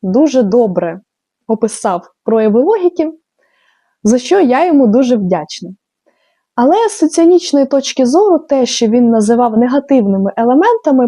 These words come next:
по суті, такими не є. Ось, наприклад, він вважав відсутність емоційного тепла, будемо використовувати таке словосполучення, е, за негативний елемент, який начебто заважав Фройду,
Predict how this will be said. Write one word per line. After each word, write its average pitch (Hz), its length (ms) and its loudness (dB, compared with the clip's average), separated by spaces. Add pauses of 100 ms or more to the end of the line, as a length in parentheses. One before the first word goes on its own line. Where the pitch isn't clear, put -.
по 247 80 0
суті, 320 460 -2
такими 277 560 0
не 226 280 2
є. 175 300 -4 (1600)
Ось, 427 200 -2
наприклад, 320 500 -2
він 285 160 2
вважав 233 460 0 (500)
відсутність 247 720 -2
емоційного 226 560 0
тепла, 285 300 -4 (140)
будемо 240 380 2
використовувати 220 800 -2
таке 233 320 -4
словосполучення, 262 920 -4
е, - 800 -8
за 285 300 -2
негативний 269 640 2
елемент, 226 480 -2 (100)
який 370 420 0
начебто 285 520 0
заважав 226 600 -2
Фройду, 269 540 2